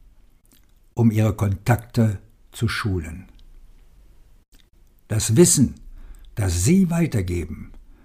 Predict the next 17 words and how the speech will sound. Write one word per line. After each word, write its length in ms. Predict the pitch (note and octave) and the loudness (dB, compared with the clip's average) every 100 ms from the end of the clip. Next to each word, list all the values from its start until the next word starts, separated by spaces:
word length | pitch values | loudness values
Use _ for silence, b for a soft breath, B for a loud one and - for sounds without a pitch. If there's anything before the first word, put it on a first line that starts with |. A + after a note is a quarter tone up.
| b b b | b b b
ermöglicht 720 | - G#2 B2 E3 E3 C3+ - - | 0 6 8 6 4 -4 -4 0
es 240 | A#2+ - | 0 0
Führungskräften, 1120 | - F#3 F#3+ D#3+ B2 - C#3 C3+ - B2+ A#2+ - - b b b - | -2 2 2 2 -2 -2 -2 -2 0 0 0 -6 -20 b b b -8
die 80 | F#2+ | -2
richtigen 480 | G#2+ A#2+ - A#2+ G#2+ | 2 0 0 -2 0
Entscheidungen 640 | G#2 - C#3 F3 D#3+ D3 | -2 -2 0 0 0 -2
zu 120 | - | -2
treffen 580 | B2+ - C3 C3+ A#2+ A2+ - _ b b b b b | -4 -2 0 2 2 0 -18 _ b b b b b
und 160 | A2+ | 0
die 80 | A2+ | 0
strategischen 800 | F#2+ F#2+ G2 - C#3+ B2 B2 A#2+ | 0 -4 -6 -2 -2 0 0 0
Ergebnisse 640 | A2+ B2+ B2+ B2+ A#2 A#2+ | 0 2 2 4 0 2
Ihres 340 | A#2+ B2+ A2 B2+ | -2 0 -2 -2
Unternehmens 640 | A2+ A2 G#2+ G#2+ G#2 G2 | 0 2 2 2 0 -2
zu 80 | G#2 | -4
verbessern. 560 | A2 F2+ G2 - F2+ - - _ - - - - - - - - - - - - - - | -4 -4 -6 -8 -10 -14 -20 _ -20 -20 -20 -20 -20 -20 -20 -20 -20 -20 -20 -20 -20 -10
Dies 540 | F#2+ G2 C3+ D#3 - | 0 4 6 4 -4